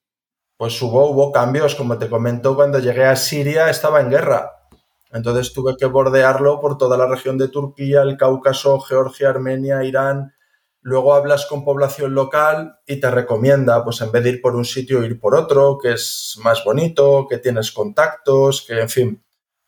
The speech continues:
que puede ser más sencillo o más interesante. Entonces, hay, hay un itinerario general que luego sobre la marcha, pues, vas modificando.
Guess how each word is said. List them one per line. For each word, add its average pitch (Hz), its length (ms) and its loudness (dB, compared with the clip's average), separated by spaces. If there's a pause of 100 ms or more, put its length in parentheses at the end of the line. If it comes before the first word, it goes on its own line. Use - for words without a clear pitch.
que 110 240 2
puede 120 260 0
ser 120 180 -2
más 120 220 0
sencillo 143 560 0
o 117 60 0
más 120 240 0
interesante. 107 840 -6 (260)
Entonces, - 300 -8
hay, 139 340 2
hay 135 240 2
un 143 220 0
itinerario 135 920 2
general 165 720 0 (420)
que 120 140 -4
luego 120 260 2
sobre 131 300 0
la 127 120 2
marcha, 131 440 0
pues, 117 160 -4
vas 123 180 0
modificando. 101 760 -8